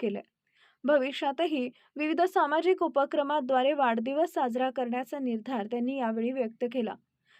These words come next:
सायंकाळच्या कार्यक्रमाला युवक नेते प्रणव मारक परिचारक यांनी उपस्थित राहून राहुल माने यांना वाढदिवसाच्या शुभेच्छा दिल्या, तसेच त्यांच्या पुढील सामाजिक वाटचाली शुभेच्छा दिल्या. त्यांनी कैकाडी व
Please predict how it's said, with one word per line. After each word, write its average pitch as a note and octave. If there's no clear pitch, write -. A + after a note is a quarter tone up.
सायंकाळच्या E4
कार्यक्रमाला D4
युवक B3+
नेते D4
प्रणव B3
मारक B3
परिचारक D4+
यांनी C#4+
उपस्थित A#3+
राहून A#3+
राहुल C4
माने E4+
यांना D#4
वाढदिवसाच्या C4
शुभेच्छा A#3+
दिल्या, A3+
तसेच F4
त्यांच्या F4
पुढील D#4
सामाजिक C#4+
वाटचाली B3+
शुभेच्छा A#3+
दिल्या. A3
त्यांनी C#4+
कैकाडी D#4
व B3